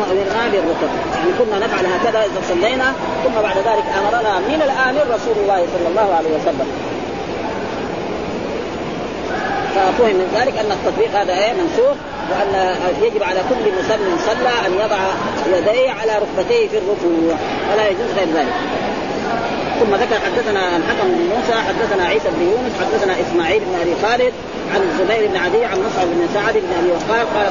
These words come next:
'صليت إلى جنب أبي، ها، فلما رفعت شبكت أصابعي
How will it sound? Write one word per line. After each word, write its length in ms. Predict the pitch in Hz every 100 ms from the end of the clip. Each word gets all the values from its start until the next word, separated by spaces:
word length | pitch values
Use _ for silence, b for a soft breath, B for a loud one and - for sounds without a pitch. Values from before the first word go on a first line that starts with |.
| 185
'صليت 300 | 185 151 214
إلى 140 | 190 180
جنب 180 | 208 220 214 214
أبي، 160 | - 147 - - - -
ها، 140 | 202 226
فلما 320 | 208 214 202 196
رفعت 260 | 185 240 226 214
شبكت 400 | 190 160 240 - 226 196
أصابعي 420 | 220 226 220 214